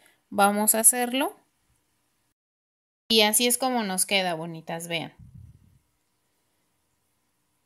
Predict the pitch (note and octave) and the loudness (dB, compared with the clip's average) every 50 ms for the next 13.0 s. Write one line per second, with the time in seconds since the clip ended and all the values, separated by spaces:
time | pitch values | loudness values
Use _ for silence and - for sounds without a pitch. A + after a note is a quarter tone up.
0 | _ - - G3 G3+ G3 G3+ G3+ G3+ G3+ G3+ G3 F#3+ G3 F#3+ G3 G3 G3+ G3+ - | _ -14 -4 -2 0 2 2 2 2 2 2 2 0 -2 -4 -4 -6 -6 -6 -2
1 | B3 B3+ C4+ C#4 C4+ C#4 D4 D4+ D4+ C#4+ A3+ G3 G3 - F3+ F3+ F#3 F#3+ G3 G3+ | 0 0 0 0 -2 -4 -4 -4 -2 -2 -4 -4 -4 -8 -10 -8 -6 -6 -6 -8
2 | G3+ G#3 G3+ G3 G3 - G3 F3+ F3 F#3 G3 A#3 B3 B3+ A#3+ A#3 C4 C#4 D4+ F4+ | -8 -10 -10 -10 -10 -8 -8 -6 -6 -6 -6 -6 -6 -6 -4 -4 -4 -4 -4 -6
3 | F4 - _ _ _ _ _ _ - A#3 B3+ C#4 D4+ E4+ E4+ - - G#3+ A3 A3 | -10 -14 _ _ _ _ _ _ -6 -2 -2 -2 -2 -4 -6 -8 -6 -4 -4 -2
4 | A3 A3+ A#3 A#3 A#3 G#3 G#3 - - A3+ A3+ A#3 A#3+ C4 B3+ A#3+ _ - G#3 G#3 | -2 -2 -4 -4 -4 -4 -4 -2 -2 -2 -2 0 -2 -2 -4 -8 _ -12 -8 -8
5 | G#3 G#3+ G#3+ G#3+ - - A3+ A3+ A#3+ - - - G3 G3 F#3+ F#3 F#3+ F#3+ F#3+ F#3+ | -6 -6 -6 -8 -6 -4 -4 -4 -4 -6 -8 -12 -10 -10 -8 -8 -8 -10 -10 -10
6 | G#3+ G#3 G#3+ A3 A3+ B3 C#4 C#4+ C4+ C#4+ B3+ B3 A#3+ - _ _ _ _ _ _ | -8 -8 -6 -4 -2 -2 -2 -2 -2 -2 -4 -4 -4 -6 _ _ _ _ _ _
7 | _ _ _ _ _ - G#3 G3+ G3+ G#3 G#3+ A3+ A#3+ B3+ B3 C#4 D4+ D#4+ D#4+ - | _ _ _ _ _ 2 2 4 4 4 4 4 2 2 2 0 2 0 0 -2
8 | - - G3 G#3 G#3+ G#3+ A3 A3+ A3 - A3 F#3+ - F#3 F#3 F#3 - F#3 F#3 F#3 | -4 -4 -2 0 0 0 0 -2 -2 -2 -2 -2 -2 -2 -6 -6 -4 -8 -8 -6
9 | - A3 A3+ A3+ A#3 A#3+ A#3+ A#3 A#3 A#3 A#3 A#3 A#3 A#3 A#3 A#3 A3+ - A#3 A#3 | -6 -6 -4 -4 -2 -2 -2 -2 -2 -2 -2 -2 -4 -4 -4 -4 -4 -2 -2 -2
10 | A3+ - G3+ G3 F#3 F#3+ G3+ G3+ G3+ - B3 B3 B3 C4 C4 B3+ B3 - D4 D4 | 0 0 0 0 0 0 -2 -4 -2 0 2 2 4 4 2 0 0 -2 -2 -2
11 | D4 - - - G#3 G3 F#3+ F#3+ F#3 F#3 F#3 F#3 F#3+ G3 G3+ G3+ G#3 G#3 G#3 G#3 | -2 -6 -4 -2 -2 -2 -2 -2 -4 -4 -4 -4 0 2 2 2 2 0 0 0
12 | G#3 G#3 G#3 G#3 - - A#3 A3 - A3+ A#3 A3+ A#3 A3+ A3 A3 A#3 B3+ B3 - | 0 0 0 -2 -4 -10 -10 -4 0 0 0 0 0 -4 -4 -4 -6 -6 -8 -10